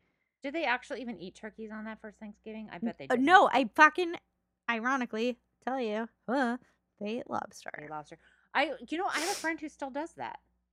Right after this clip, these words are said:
Speaker 2: Eats
Speaker 1: Her family,
Speaker 2: lobster?
Speaker 1: they're Canadian, so they're not even really supposed to
Speaker 2: Why are
Speaker 1: celebrate
Speaker 2: they
Speaker 1: Thanksgiving.
Speaker 2: eating Thanksgiving?
Speaker 1: Well, they live here,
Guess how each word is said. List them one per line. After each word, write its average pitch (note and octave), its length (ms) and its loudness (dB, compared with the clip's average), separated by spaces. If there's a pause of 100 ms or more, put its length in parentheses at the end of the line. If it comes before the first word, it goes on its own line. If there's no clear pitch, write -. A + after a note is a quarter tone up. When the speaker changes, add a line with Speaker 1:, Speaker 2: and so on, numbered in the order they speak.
(300)
Speaker 2:
Eats G#3+ 160 -4
Speaker 1:
Her - 140 -6
family, G#3 140 -6
Speaker 2:
lobster? G3 180 -6
Speaker 1:
they're G3 100 -6
Canadian, E3+ 600 -12 (100)
so G#3 80 -12
they're G#3+ 120 -8
not B3 200 -6
even G3 160 -10
really E3+ 180 -8
supposed - 360 -14
to F#4 40 2
Speaker 2:
Why A4+ 60 10
are C#5 180 12
Speaker 1:
celebrate E5+ 160 8
Speaker 2:
they F5+ 60 12
Speaker 1:
Thanksgiving. F#5 260 12
Speaker 2:
eating F#5+ 100 6
Thanksgiving? F#5 1300 4
Speaker 1:
Well, A#3+ 100 -6
they C4 60 -4
live C#4+ 140 -6
here, D3 520 -10